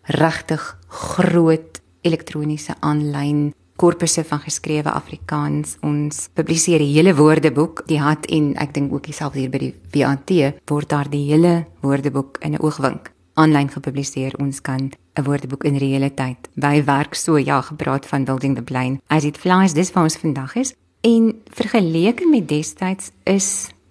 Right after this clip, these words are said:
tekspublisering, die bou van 'n webblad waarmee ek die afgelope week besig was, teksredaksie, um, ons nuwe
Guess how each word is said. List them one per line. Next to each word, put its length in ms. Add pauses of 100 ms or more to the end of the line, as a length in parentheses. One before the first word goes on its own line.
(120)
tekspublisering, 960
die 100
bou 300
van 180
'n 140
webblad 440
waarmee 260
ek 200
die 100
afgelope 400
week 280
besig 420
was, 240 (180)
teksredaksie, 800
um, 220
ons 220
nuwe 320